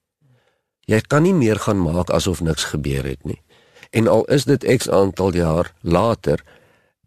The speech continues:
ek wil nie meer so aangaan nie. Ek wil dalk beheer in my lewe terug hê, ek wil jou kan konfronteer, ek wil die geregtigheid dalk hê, want hoekom moet ek swaar kry as jy die oortreder is? En die regsproses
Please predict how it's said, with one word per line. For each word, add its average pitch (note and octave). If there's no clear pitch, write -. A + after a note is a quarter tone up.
ek C3+
wil A2+
nie A#2+
meer G2+
so F#2
aangaan -
nie. -
Ek E2+
wil F2+
dalk D#2
beheer E2+
in F#2
my F2
lewe E2
terug E2+
hê, F#2+
ek D2+
wil D#2
jou D2+
kan D2+
konfronteer, D2+
ek D#2+
wil E2+
die D#2
geregtigheid F2+
dalk F2+
hê, B2+
want D#2
hoekom D#2
moet F2+
ek F2
swaar D#2+
kry -
as D#2
jy D#2
die E2+
oortreder D#2
is? -
En D3+
die B2+
regsproses -